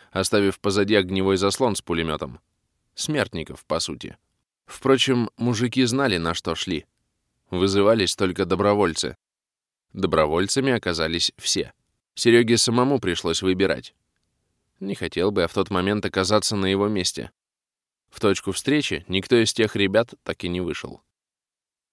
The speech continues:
Как мы столь лихо и без единой потери, расправившись с зубрами из абверкоманды, докатились до жизни такой? Да вот как-то так. Судьба, видимо.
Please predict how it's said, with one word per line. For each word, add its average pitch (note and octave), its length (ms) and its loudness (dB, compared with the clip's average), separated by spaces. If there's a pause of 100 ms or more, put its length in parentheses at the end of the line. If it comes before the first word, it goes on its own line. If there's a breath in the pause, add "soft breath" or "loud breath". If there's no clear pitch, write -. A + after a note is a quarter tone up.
(140)
Как E3 240 4
мы D3+ 180 4
столь B2+ 280 6
лихо B2+ 360 4
и A2 160 2
без A2+ 200 2
единой A2+ 420 4
потери, A2+ 400 4
расправившись G#2 880 2
с A2+ 80 -2
зубрами G#2 560 2
из G#2+ 240 -2
абверкоманды, G#2 640 2
докатились G2+ 540 0
до A2 160 2
жизни E3 320 -2
такой? C2+ 400 -8 (360)
Да D3+ 220 -4
вот C3 220 -2
как-то - 400 -8
так. - 320 -12 (560)
Судьба, E3 420 -8
видимо. D#2 440 -6